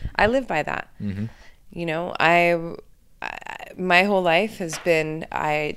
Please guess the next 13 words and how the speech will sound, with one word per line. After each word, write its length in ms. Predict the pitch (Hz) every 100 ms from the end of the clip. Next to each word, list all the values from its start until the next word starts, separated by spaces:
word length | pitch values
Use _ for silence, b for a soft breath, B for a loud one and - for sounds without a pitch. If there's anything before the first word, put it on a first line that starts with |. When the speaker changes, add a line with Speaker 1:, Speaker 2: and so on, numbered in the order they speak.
| - -
Speaker 1:
I 340 | 160 156 151 -
de-, 340 | 165 - -
I 60 | 160
deviated 960 | 143 190 226 240 240 233 254 285 302
from 220 | - 185 165
the 80 |
path 460 | - - 185 220 -
that 180 | 185 -
was 140 | 156 -
set, 480 | - 185 240 -
the 240 | - - 170
easy, 480 | 190 170 202 190 185
this, 320 | 165 151